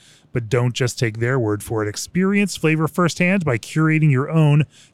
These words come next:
complimentary sample box at perfect puree dot com slash beer. That's Perfect Puree, P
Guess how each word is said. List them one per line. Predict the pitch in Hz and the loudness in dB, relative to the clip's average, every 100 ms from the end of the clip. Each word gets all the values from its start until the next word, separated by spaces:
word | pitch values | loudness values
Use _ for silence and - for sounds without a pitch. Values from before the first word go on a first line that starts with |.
| - | -8
complimentary | - 143 151 143 135 131 120 | -2 0 0 0 0 -2 -4
sample | - 110 98 | -4 -4 -4
box | 101 101 98 - | -4 -4 -4 -6
at | 117 - | -10 -6
perfect | 127 113 117 - - | -4 -4 -6 -10 -12
puree | 143 123 104 104 | -6 -4 -2 -2
dot | 110 113 | -4 -6
com | - 104 98 | -6 -6 -6
slash | 101 107 95 98 | -6 -6 -6 -8
beer. | 113 113 113 101 - - - | -8 -4 -2 -4 -6 -20 -8
That's | 139 135 | -4 -2
Perfect | - 185 180 175 - | 0 0 2 0 -4
Puree, | - 175 170 175 147 | -6 -2 0 2 0
P | - - | -2 -4